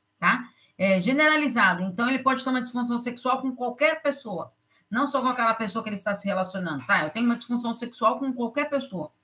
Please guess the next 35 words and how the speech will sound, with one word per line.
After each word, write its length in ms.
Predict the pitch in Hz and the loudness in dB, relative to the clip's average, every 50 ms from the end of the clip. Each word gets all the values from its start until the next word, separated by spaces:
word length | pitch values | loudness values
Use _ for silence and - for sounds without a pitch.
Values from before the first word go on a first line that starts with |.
| _ _ _ _ _ _ - | _ _ _ _ _ _ -4
tá? 240 | 147 135 120 - - _ _ _ _ _ _ | -4 -4 -4 -4 -10 _ _ _ _ _ _
Ou 280 | - 254 330 381 440 415 | 6 8 8 8 8 6
então 380 | 370 302 - - 311 339 349 | 4 0 4 6 6 6 6
ser 280 | 349 - - 330 311 311 | 4 0 0 0 0 0
situacional. 1500 | - - - - - - 359 415 403 - - 381 320 294 294 294 - - - 311 277 262 226 196 190 180 156 156 - - _ | 0 -2 -4 -4 -4 -4 -6 -6 -10 -10 -6 0 4 4 4 4 4 0 0 0 2 2 2 2 2 2 0 -2 -6 -10 _
O 60 | _ | _
que 100 | - 269 | -10 -6
quer 120 | - 311 | -4 -2
dizer 220 | 285 233 247 277 254 | -2 0 0 0 0
isso? 420 | 233 196 170 170 175 - - 175 - - - - - _ | 0 0 -2 -4 -6 -8 -10 -14 -18 -20 -20 -20 -12 _
Eu 120 | 190 220 233 | -2 -2 2
só 180 | - 285 277 | 4 4 4
tenho, 560 | 285 - - 330 349 381 381 370 359 339 320 285 | 4 2 2 2 2 2 2 2 0 2 4 6
vai, 320 | 302 294 233 208 202 220 | 6 6 6 4 2 0
eu 40 | 233 | 0
só 160 | - - 277 | 2 2 2
tenho 240 | 269 - 320 339 349 | 2 2 0 0 0
ejaculação 1000 | 339 339 330 320 - 294 285 285 285 277 - - 277 262 254 247 240 240 233 240 | 2 2 2 2 2 2 4 4 4 4 2 2 2 2 2 2 2 2 2 2
precoce 680 | - 269 254 254 - - 240 247 285 302 294 - 311 294 | 2 2 0 0 2 2 4 6 6 6 6 4 -4 -4
com 180 | - - 302 302 | 0 2 4 4
a 560 | 294 294 285 277 277 269 262 247 240 240 240 | 4 4 4 4 4 2 2 2 2 2 2
minha 160 | 254 269 269 | 2 0 0
parceira. 540 | 269 277 247 240 240 202 - - - - _ _ _ _ _ _ _ _ _ _ _ _ _ _ _ _ _ _ _ _ _ _ _ _ _ _ _ _ _ - - _ _ _ _ | 0 0 -2 -2 -4 -4 -6 -6 -8 -10 _ _ _ _ _ _ _ _ _ _ _ _ _ _ _ _ _ _ _ _ _ _ _ _ _ _ _ _ _ -20 -20 _ _ _ _
Tá, 280 | - 208 202 190 196 | 2 4 4 4 4
é, 840 | 190 185 180 170 165 156 151 147 147 143 143 143 143 139 139 131 120 - - | 2 0 0 0 0 0 0 -2 -2 -2 -2 -2 -2 -2 -4 -6 -8 -10 -10
se 140 | - - 202 | -8 -2 2
eu 540 | 233 269 269 262 262 262 254 240 226 202 - | 4 6 6 6 8 6 6 6 4 2 0
for 160 | - 240 240 | -2 -2 -2
com 140 | 240 247 240 | 0 0 0
outras 680 | 220 233 254 269 277 277 277 269 269 240 233 226 196 - | 2 6 8 10 10 10 8 6 0 0 0 -2 -2 -2
mulheres 480 | 233 233 - 208 220 233 226 233 196 226 | -2 -2 2 4 4 4 4 4 2 0
ali, 200 | 202 202 214 233 | 0 0 0 0
eu 100 | 254 262 | 0 2
não 180 | 269 285 269 | 2 0 0
tenho, 340 | - 233 185 165 147 - - | -2 -2 -2 -2 -4 -6 -10